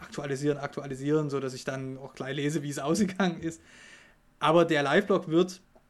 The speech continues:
eine gute Möglichkeit sein, am Ende des Tages auch zu sehen, was ist eigentlich passiert, welche Themen wurden besprochen, wer hat was Wichtiges gesagt und das auch alles in einer, sagen wir mal, kleinteiligeren Form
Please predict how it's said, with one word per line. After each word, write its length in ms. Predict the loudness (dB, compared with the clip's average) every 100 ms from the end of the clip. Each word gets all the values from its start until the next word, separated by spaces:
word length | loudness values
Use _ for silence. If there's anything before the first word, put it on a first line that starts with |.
| _ _ _ _ _ -6
eine 140 | -4
gute 320 | 4 4 6
Möglichkeit 680 | 8 8 6 -2 0 0 0
sein, 320 | -4 -4 -4
am 140 | -6
Ende 260 | -4 0 0
des 160 | -2 -2
Tages 400 | 0 0 -2 -4
auch 220 | -6 -6
zu 140 | -10
sehen, 520 | -6 -4 -4 -4 -6 -10 _ _ _ _ _ -2
was 160 | -2
ist 100 | -2
eigentlich 280 | -2 -2 -2
passiert, 340 | -4 4 4
welche 200 | 4 0
Themen 260 | -2 0 2
wurden 180 | 0 -2
besprochen, 400 | -6 -4 -4 -4
wer 200 | -4 -2
hat 160 | -2 -2
was 260 | -4 -6
Wichtiges 460 | -10 -8 -8 -8 -8
gesagt 460 | -8 -8 -6 -8 -12 -20 -20 _
und 180 | -2 0
das 160 | 0
auch 240 | 0 -4 -2
alles 300 | 0 0 0
in 100 | -6
einer, 380 | -4 -2 -4 -6
sagen 200 | -6 -2
wir 40 |
mal, 120 | -2
kleinteiligeren 1080 | -2 -4 0 2 2 2 2 2 0 0 -2
Form 540 | -2 0 2 2 0